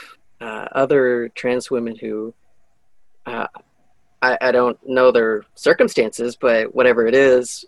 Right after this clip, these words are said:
uh, maybe they're not voice training enough, or they're s-, starting to, or they're, they're just in that in-between space of not quite feminine and,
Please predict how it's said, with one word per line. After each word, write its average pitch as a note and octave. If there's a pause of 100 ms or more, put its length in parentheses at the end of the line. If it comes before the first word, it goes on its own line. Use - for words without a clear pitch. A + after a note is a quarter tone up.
(180)
uh, B2
maybe B2
they're B2
not A#2
voice C3+
training D3+
enough, C#3+
or C3
they're A#2+
s-, - (140)
starting C3+
to, C#3 (600)
or B2+
they're, A#2 (460)
they're C#3
just C3+
in C#3
that A#2+ (380)
in-between C3
space A#2
of A2 (140)
not B2+
quite A#2+
feminine A2
and, G#2+